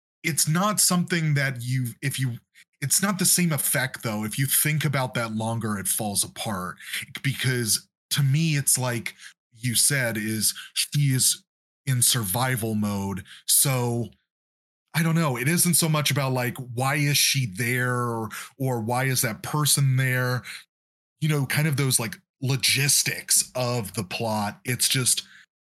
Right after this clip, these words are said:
okay, it is a little bit far-fetched, but that's not as big of a problem. You know, if you were to consider it, sure, a critique that you can make,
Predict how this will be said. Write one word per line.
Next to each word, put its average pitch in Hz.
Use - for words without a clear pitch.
okay, 143
it 143
is 151
a 151
little 143
bit 131
far-fetched, 120
but 117
that's 185
not 196
as 180
big 147
of 131
a 131
problem. 98
You 127
know, 113
if 127
you 127
were 113
to 117
consider 120
it, 110
sure, 147
a 123
critique 113
that 107
you 104
can 104
make, 101